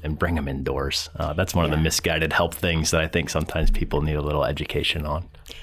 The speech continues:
Speaker 2: I think sometimes we, and I, I think in some of our neighborhood ministry too, we want things to happen so quickly.
Speaker 1: Mm.
Speaker 2: Like we wanna, uh, there's a place to serve immediate needs.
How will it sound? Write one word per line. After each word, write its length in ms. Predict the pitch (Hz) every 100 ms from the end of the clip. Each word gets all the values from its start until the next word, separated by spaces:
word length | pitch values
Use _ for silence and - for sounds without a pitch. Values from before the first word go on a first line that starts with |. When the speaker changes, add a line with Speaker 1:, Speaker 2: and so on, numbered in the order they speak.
| - -
Speaker 2:
I 40 |
think 300 | 220 285 269
sometimes 760 | 233 240 233 233 214 202 185 - - - - - - - - - -
we, 440 | 208 208 202 202 - - - -
and 140 | 190 -
I, 200 | 208 196 - - -
I 80 | 196
think 180 | 196 196
in 80 | 185
some 140 | 196
of 80 | 190
our 120 | 175
neighborhood 400 | 175 180 185 170
ministry 640 | 175 170 - 185 175 165 -
too, 400 | 190 185 170 165 - -
we 120 | 220 214
want 280 | 220 226
things 200 | 233 208 185
to 60 |
happen 340 | 175 175 185 175
so 180 | 175
quickly. 460 | 165 - 151 208 226
Speaker 1:
Mm. 260 | 131 85 - -
Speaker 2:
Like 160 | 208 196
we 120 | 202
wanna, 460 | 196 202 185 180 - - -
uh, 80 | 202
there's 240 | 220 220
a 40 |
place 360 | 226 311 370 -
to 120 | 233
serve 280 | - 180 170
immediate 460 | 175 165 165 165 -
needs. 500 | 165 175 185 -